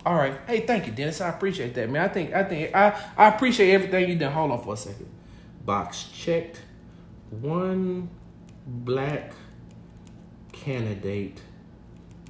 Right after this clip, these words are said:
Hey, Susan, come in here. Fax this to the league office. That's how they got around that. And then the league was like, "Okay,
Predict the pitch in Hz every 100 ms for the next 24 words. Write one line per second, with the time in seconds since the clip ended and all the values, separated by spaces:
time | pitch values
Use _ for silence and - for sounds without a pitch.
0 | - - - - - - - 240 320 302
1 | - - - - 370 403 330 - - -
2 | 285 302 285 175 - - - - - 240
3 | 240 240 214 220 180 165 147 127 - -
4 | - - - - - - - - - -
5 | - - - - - - 175 208 196 175
6 | 160 147 135 139 113 104 - - - -
7 | - - - 277 262 302 359 226 302 -
8 | - - - - - - - - - 196
9 | 233 269 233 214 202 190 151 - - -
10 | - - - - 131 127 - 110